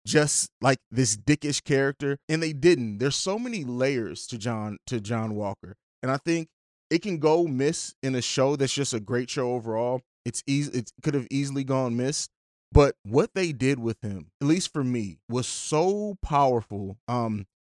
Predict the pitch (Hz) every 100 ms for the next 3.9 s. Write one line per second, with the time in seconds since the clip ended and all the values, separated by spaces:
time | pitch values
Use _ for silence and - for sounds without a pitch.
0 | _ 143 147 143 - 147 139 - 156 139
1 | 135 123 131 - 180 147 147 143 139 143
2 | 139 143 110 110 139 - - - _ _
3 | _ - 156 117 123 117 120 170 123